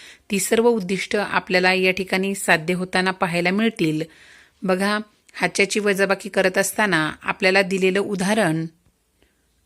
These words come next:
आहे तीनशे त्रेपन्न वजा दोनशे सोळा. यामध्ये आपली अध्ययन निष्पत्ती आहे विद्यार्थ्यांना तीन अंकी संख्यावर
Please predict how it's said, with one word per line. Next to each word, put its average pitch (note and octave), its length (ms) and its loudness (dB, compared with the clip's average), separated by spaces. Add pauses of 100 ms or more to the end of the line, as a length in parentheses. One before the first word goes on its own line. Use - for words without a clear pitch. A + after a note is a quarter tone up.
(120)
आहे G3 340 0
तीनशे G3+ 600 0
त्रेपन्न A3 680 0 (120)
वजा F3+ 380 -2
दोनशे E3+ 760 -4
सोळा. D3+ 500 -4 (540)
यामध्ये G#3+ 520 0
आपली G#3 360 -6
अध्ययन G3+ 380 -2
निष्पत्ती G3+ 480 -6
आहे F#3+ 300 0
विद्यार्थ्यांना F#3+ 1000 -4 (200)
तीन F#3 180 -2
अंकी F#3 280 -2
संख्यावर F#3+ 560 -4